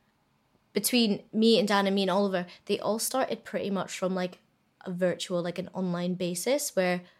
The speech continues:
we would just message. The first time I ever spoke to Dan, it, it was me messaging to say, "I really, I really love the track. Like, thank you so much." And, and he sent me, um, like, a preview link to the album. Um,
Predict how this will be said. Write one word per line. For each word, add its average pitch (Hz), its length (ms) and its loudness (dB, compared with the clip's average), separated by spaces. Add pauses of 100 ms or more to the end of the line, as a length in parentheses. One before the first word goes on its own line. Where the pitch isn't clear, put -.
(180)
we 196 100 0
would 180 100 -2
just 180 200 -4
message. 190 340 -2
The 185 80 -8
first 214 260 -4
time 247 140 0
I - 100 0
ever 190 160 -4
spoke 185 280 -6
to 190 80 -6
Dan, 165 420 -4 (880)
it, 196 180 0
it 185 120 -2
was 190 120 -2
me 190 160 2
messaging 180 500 -2
to 180 80 -6
say, 170 440 -2 (880)
"I 196 140 -6
really, 233 400 0
I - 120 -6
really 226 300 2
love 196 220 -2
the 185 60 -8
track. 196 520 -2
Like, 180 200 -6
thank 226 220 -6
you 202 60 -8
so 185 200 -6
much." 185 500 -2
And, 180 240 -4
and 180 200 -4
he 185 160 -4
sent 185 300 -6
me, 185 300 -4 (340)
um, 170 320 -4
like, 180 180 -8
a 185 40 -8
preview 190 440 -4
link 185 420 -2
to - 120 -10
the 180 120 -2
album. 175 760 -2 (440)
Um, 175 480 -2